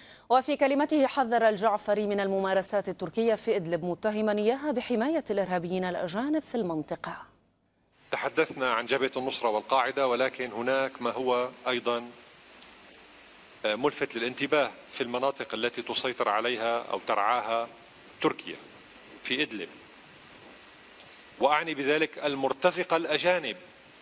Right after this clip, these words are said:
Speaker 2: الإرهابيون المرتزقة الأجانب موجودين في إدلب بحماية السلطات التركية. الحزب الإسلامي التركستاني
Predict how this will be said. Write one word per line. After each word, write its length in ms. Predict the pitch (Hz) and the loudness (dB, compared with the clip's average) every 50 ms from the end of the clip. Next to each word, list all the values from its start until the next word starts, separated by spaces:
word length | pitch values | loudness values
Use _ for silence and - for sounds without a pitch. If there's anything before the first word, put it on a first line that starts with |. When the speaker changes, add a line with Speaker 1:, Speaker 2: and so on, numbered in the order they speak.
| - - - - - - - - - - - - - - - - - - - - - - - | -20 -20 -20 -20 -20 -20 -20 -20 -20 -20 -20 -20 -20 -20 -20 -20 -20 -20 -20 -20 -6 -2 -2
Speaker 2:
الإرهابيون 1300 | 135 123 120 117 117 127 131 123 113 107 - 123 120 113 120 120 117 127 135 143 156 165 175 175 170 - 135 | 0 0 -2 -4 -6 -6 -4 -4 -4 -2 0 0 0 0 0 0 2 2 2 2 2 2 0 -2 -4 -4 -4
المرتزقة 880 | 127 117 123 127 123 - - 151 147 156 170 - - 160 156 139 139 143 | -4 -2 -2 -2 -2 0 2 2 2 2 0 0 0 0 0 2 2 0
الأجانب 560 | 147 156 151 143 170 175 170 147 117 95 87 - - - - - - - - - - - - - - - - - - - - - - - - - - | 0 0 0 2 2 2 2 0 -4 -6 -8 -10 -16 -20 -20 -20 -20 -20 -20 -20 -20 -20 -20 -20 -20 -20 -20 -20 -20 -20 -20 -20 -20 -20 -20 -6 -2
موجودين 640 | 117 127 127 120 123 127 127 120 151 180 190 185 165 | 0 0 0 0 0 0 0 2 2 2 2 2 0
في 240 | - - 143 143 170 | -2 -2 0 0 0
إدلب 320 | 170 - 165 175 175 - | 0 2 2 2 2 0
بحماية 540 | - - - 143 139 143 170 185 196 190 185 - | -2 -4 -2 -4 0 2 2 2 2 2 0 0
السلطات 460 | 165 - - 143 - - 151 147 - | -2 -2 -2 -2 0 0 0 0 0
التركية. 460 | - - - 117 - - 117 95 90 90 - - - - - - - - - - - - - - - - - - - - - - - - - - - - - - - - - - - - - - - - - - - - - - - - - - - - - - | -4 -6 -6 -8 -6 -8 -8 -8 -10 -12 -16 -20 -20 -20 -20 -20 -20 -20 -20 -20 -20 -20 -20 -20 -20 -20 -20 -20 -20 -20 -20 -20 -20 -20 -20 -20 -20 -20 -20 -20 -20 -20 -20 -20 -20 -20 -20 -20 -20 -20 -20 -20 -20 -20 -20 -20 -20 -20 -20 -20 -20 -10 -4 -2
الحزب 360 | 139 127 - - 135 - 147 | -2 0 0 0 -2 0 2
الإسلامي 460 | 170 160 156 - - 175 175 185 175 165 | 0 0 0 2 4 4 4 4 2 0
التركستاني 720 | - - 165 - - - - - 165 147 127 107 98 | 2 2 0 2 0 -2 2 2 2 2 2 0 -6